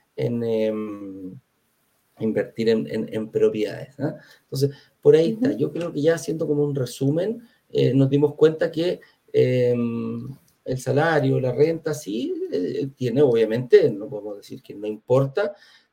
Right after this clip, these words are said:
Speaker 1: pero hay estrategias,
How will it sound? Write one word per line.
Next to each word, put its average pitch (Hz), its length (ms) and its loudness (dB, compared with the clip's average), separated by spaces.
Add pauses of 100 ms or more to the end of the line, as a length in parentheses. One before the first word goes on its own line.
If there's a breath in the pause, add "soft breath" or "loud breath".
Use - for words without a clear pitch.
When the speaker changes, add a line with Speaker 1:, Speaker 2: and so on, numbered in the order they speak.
(120)
Speaker 1:
pero 139 1080 10
hay 151 360 4
estrategias, 127 720 -8